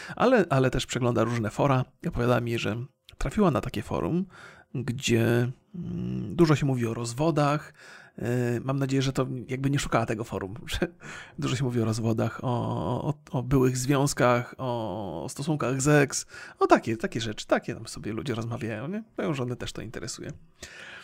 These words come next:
E, pośród, e, różnych bardziej ambitnych zainteresowań. I mówi mi, że dostrzegła taką prawidłowość, że znakomita większość, e, komentarzy na temat rozwodów, które nastąpiły ileś tam lat temu,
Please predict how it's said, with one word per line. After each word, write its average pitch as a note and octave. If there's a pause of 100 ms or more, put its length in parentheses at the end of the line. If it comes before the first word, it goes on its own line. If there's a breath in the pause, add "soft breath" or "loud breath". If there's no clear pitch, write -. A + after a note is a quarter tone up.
(180 loud breath)
E, A#2+
pośród, -
e, B2
różnych C3
bardziej B2
ambitnych B2+
zainteresowań. B2+ (720 loud breath)
I C3+
mówi G3+
mi, C3 (200)
że C#3+
dostrzegła F3+
taką C3+
prawidłowość, B2+
że C#3
znakomita D#3
większość, - (300)
e, C#3
komentarzy C#3+
na A#2+
temat A#2+ (240)
rozwodów, C#3
które C3+
nastąpiły C#3 (260 loud breath)
ileś D3+
tam B2
lat B2
temu, C3+